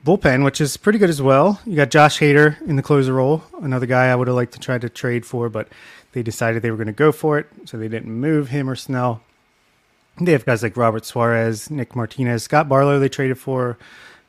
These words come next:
and other than that, it's not, not anything too, too great to write home about, but if you're gonna get to them, I think it would probably be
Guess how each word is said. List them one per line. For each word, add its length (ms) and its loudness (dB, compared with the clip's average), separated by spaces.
and 500 -4
other 120 -2
than 220 0
that, 220 2
it's 140 -8
not, 180 0
not 160 -2
anything 480 -2
too, 540 2
too 140 -4
great 360 2
to 100 -6
write 140 0
home 160 0
about, 400 -2
but 220 -6
if 140 -10
you're 100 -2
gonna 180 6
get 200 2
to 100 -8
them, 140 0
I 80 0
think 180 -4
it 40 -4
would 120 -4
probably 200 -4
be 220 -8